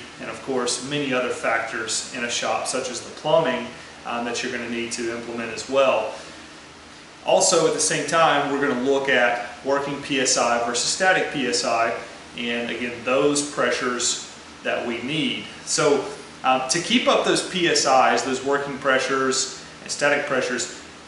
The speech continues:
or, or excuse me, the working pressures, we need the C F M. Th-, there's a certain number here that we're about to see that we're gonna need to keep those pressures.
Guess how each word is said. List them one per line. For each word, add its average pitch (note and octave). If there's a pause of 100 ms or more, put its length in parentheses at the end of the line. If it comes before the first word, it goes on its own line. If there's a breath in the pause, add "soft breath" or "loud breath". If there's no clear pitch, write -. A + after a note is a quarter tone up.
(140)
or, A#2+
or C3
excuse D3+
me, C#3+
the C3
working C#3+
pressures, A#2+
we D#3+
need C#3 (760)
the B2
C D#3
F C3
M. A#2
Th-, A#2
there's B2+
a A#2+
certain C#3+
number B2+
here B2+
that A#2
we're A2+
about A#2
to -
see A#2 (440 loud breath)
that C3+
we're C3
gonna C#3+
need A#2
to A#2+
keep B2
those A2
pressures. -